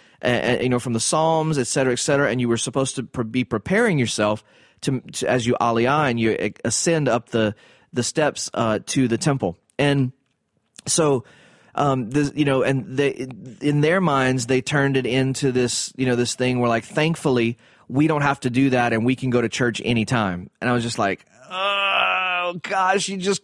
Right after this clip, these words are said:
totally missed it," you know, and it's this, you know, it was like that for them, but thank God it's not like that for us. And my point is, like, no, it is like that for us.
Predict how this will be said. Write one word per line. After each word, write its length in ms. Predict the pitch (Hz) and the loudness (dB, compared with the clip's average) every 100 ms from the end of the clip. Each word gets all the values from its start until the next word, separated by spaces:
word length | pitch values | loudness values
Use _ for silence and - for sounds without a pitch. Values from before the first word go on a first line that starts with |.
| _ | _
totally 320 | 262 240 214 | 0 2 2
missed 320 | 214 247 262 | 2 0 0
it," 220 | 226 185 - | -2 -2 -2
you 120 | 156 | 0
know, 180 | 151 147 | 2 2
and 220 | 107 143 | 2 2
it's 160 | 143 - | 0 0
this, 320 | 151 135 - - - - | 0 0 -4 -10 -20 -4
you 80 | 131 | 0
know, 80 | 139 | 2
it 100 | 180 | 2
was 160 | 185 | 2
like 160 | 156 139 | 0 0
that 180 | 143 123 | 0 0
for 140 | 135 | 0
them, 340 | 127 170 127 117 | 2 2 2 0
but 160 | 117 | 0
thank 200 | 147 147 | 0 0
God 180 | 127 127 | 2 0
it's 100 | 113 | 0
not 80 | 113 | 0
like 120 | 107 | 0
that 160 | 110 104 | -2 -2
for 160 | 98 | 0
us. 320 | 120 98 - - _ _ _ _ | 0 -2 -6 -20 _ _ _ _
And 120 | 135 | -2
my 120 | 156 156 | 0 0
point 300 | - 214 190 | 0 2 2
is, 140 | 151 | 2
like, 220 | 143 - | 0 0
no, 180 | 165 185 | 0 2
it 100 | 160 | 2
is 240 | 196 285 | 2 2
like 180 | 208 127 | 0 0
that 180 | 110 - | -2 -2
for 160 | - 73 | -4 -4
us. 320 | 82 - | -4 -8